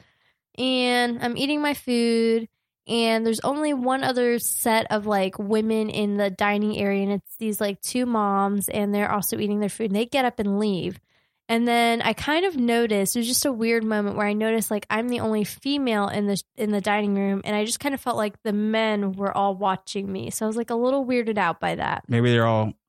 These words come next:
Speaker 2: thinking, "Should I shoot my shot now or later?"
Speaker 1: I just felt really creeped out. So I go to go throw my food away, and then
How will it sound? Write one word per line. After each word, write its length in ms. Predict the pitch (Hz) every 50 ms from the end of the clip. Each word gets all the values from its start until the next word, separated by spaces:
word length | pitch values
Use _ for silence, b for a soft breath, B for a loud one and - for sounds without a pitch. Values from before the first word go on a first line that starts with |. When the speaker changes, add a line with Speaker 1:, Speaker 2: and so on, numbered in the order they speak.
| _ -
Speaker 2:
thinking, 460 | - 110 104 - 107 104 101 98 95 -
"Should 200 | - - - 107
I 60 | 101
shoot 180 | 101 - 113 95
my 120 | 98 101
shot 280 | 98 - 98 87 - -
now 320 | 98 104 110 120 131 139 127
or 140 | 107 104
later?" 400 | 101 92 82 78 - - 98 - _ _ _ _ - - -
Speaker 1:
I 100 | 269 285
just 180 | 285 320 -
felt 180 | - 311 262 240
really 180 | 254 254 247 240
creeped 340 | - - 233 202 - -
out. 340 | 202 165 151 185 - - -
So 160 | - - 226
I 520 | 226 220 220 220 220 220 220 226 - 220 214
go 160 | 208 247 254
to 80 | 277 254
go 160 | 285 277 262
throw 200 | - - 254 247
my 140 | 247 240 233
food 280 | - - 247 226 214
away, 440 | 208 208 208 208 202 202 202 202 -
and 200 | - 220 214 220
then 480 | 220 214 208 208 208 208 208 208 208